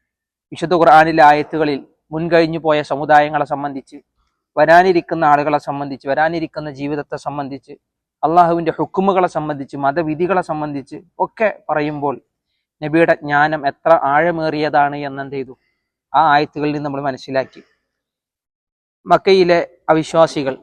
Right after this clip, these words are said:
മുശ്രിക്കീങ്ങൾ, അവര് പറഞ്ഞ വാക്കുകളുടെ തുടർച്ചയാണ്. അതാ കഴിഞ്ഞ ക്ലാസ്സിൽ നമ്മൾ അവസാനം എത്തിയ നാൽപത്തൊമ്പതാമത്തെ ആയത്തിന്റെ തുടർച്ചയാണ്.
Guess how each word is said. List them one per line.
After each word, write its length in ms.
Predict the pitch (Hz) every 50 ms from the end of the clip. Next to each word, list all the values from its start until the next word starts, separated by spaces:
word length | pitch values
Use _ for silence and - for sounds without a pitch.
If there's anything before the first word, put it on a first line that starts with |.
| _ _ _
മുശ്രിക്കീങ്ങൾ, 680 | 160 151 - 185 165 175 - - 156 143 143 135 120 - _ _ _ _ _ _ _ _ _ _ _ _ _ _ _ _
അവര് 220 | 160 165 196 208
പറഞ്ഞ 420 | 180 185 175 165 160 165 170 175 175 - _ _ _ _ _ _ _ _ _ _ _ _ _ _ _
വാക്കുകളുടെ 580 | 160 151 156 - - 165 170 165 170 165 170 165 -
തുടർച്ചയാണ്. 580 | 156 147 151 - _ - 175 156 135 127 131
അതാ 160 | 127 139 147 143 -
കഴിഞ്ഞ 260 | 147 156 156 175 170
ക്ലാസ്സിൽ 360 | 175 165 165 143 165 165 175
നമ്മൾ 220 | 156 156 156 165
അവസാനം 500 | 170 156 156 - - 175 170 175 180 165
എത്തിയ 260 | 165 160 _ - 170 165
നാൽപത്തൊമ്പതാമത്തെ 920 | 160 156 156 - - 170 _ 175 170 170 175 165 170 165 165 170 _ -
ആയത്തിന്റെ 400 | 175 165 165 165 _ 165 165 180
തുടർച്ചയാണ്. 640 | 185 _ 175 151 165 165 - - 196 165 127 113 113